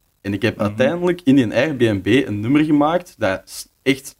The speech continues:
Speaker 1: Arctic Monkeys meets Used is gewoon.
Speaker 2: Ah,
Speaker 1: Ik heb
Speaker 2: dope.
Speaker 1: zelf vocals op gedaan. En toen had ik zoiets van: ik had dat nummer gemaakt, maar ik had geen gitaar bij.
Speaker 2: Mhm.
Speaker 1: En toen heb ik een maat van mij gebeld toen ik vertrok, ginder, heb ik gezegd van: "Yo,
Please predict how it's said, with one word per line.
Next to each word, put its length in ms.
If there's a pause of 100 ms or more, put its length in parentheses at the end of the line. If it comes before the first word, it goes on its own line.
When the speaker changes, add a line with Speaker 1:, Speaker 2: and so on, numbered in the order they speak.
Speaker 1:
Arctic 380
Monkeys 640
meets 420
Used 400
is 140
gewoon. 500 (200)
Speaker 2:
Ah, 180
Speaker 1:
Ik 140
heb 120
Speaker 2:
dope. 160
Speaker 1:
zelf 240
vocals 320
op 120
gedaan. 300
En 120
toen 160
had 120
ik 60
zoiets 320
van: 260 (720)
ik 80
had 80
dat 120
nummer 200
gemaakt, 360
maar 100
ik 80
had 140
geen 180
gitaar 400
bij. 300 (160)
Speaker 2:
Mhm. 340 (640)
Speaker 1:
En 180
toen 120
heb 100
ik 100
een 140
maat 200
van 100
mij 160
gebeld 280
toen 120
ik 100
vertrok, 340
ginder, 240
heb 100
ik 60
gezegd 240
van: 100
"Yo, 360